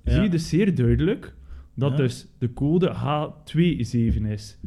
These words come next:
Speaker 2: En dus hier zie je dus
Speaker 1: En daar stond er een H zeven twee waarschijnlijk
Speaker 2: Ja.
Speaker 1: en daar twa-, H twee zeven. Dus iemand heeft er nog gesaboteerd.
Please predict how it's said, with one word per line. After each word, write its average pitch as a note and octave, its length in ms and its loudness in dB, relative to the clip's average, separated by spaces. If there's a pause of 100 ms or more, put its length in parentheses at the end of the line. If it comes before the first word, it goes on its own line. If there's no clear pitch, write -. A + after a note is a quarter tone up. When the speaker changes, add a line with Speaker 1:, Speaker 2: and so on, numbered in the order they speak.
(380)
Speaker 2:
En A#2+ 180 0
dus B2 160 2
hier C3 300 4
zie E3 240 2
je G#3 80 2
dus A3+ 360 -2
Speaker 1:
En A2+ 100 -6
daar C3+ 160 -2
stond D#3+ 180 -6
er D#3+ 80 -4
een B2 80 -4
H B2 220 -2
zeven C#3 540 -2
twee C3 260 -8
waarschijnlijk E3 440 -2
Speaker 2:
Ja. A#2+ 60 2
Speaker 1:
en B2 60 -2
daar C#3 200 6
twa-, C#3 300 -6
H A#2 240 -6
twee B2+ 300 -6
zeven. G#2+ 520 -8 (960)
Dus G#2+ 240 -8
iemand E3+ 340 -2
heeft C#3+ 220 -8
er D3 60 -8
nog C3+ 140 -6
gesaboteerd. G2+ 880 -10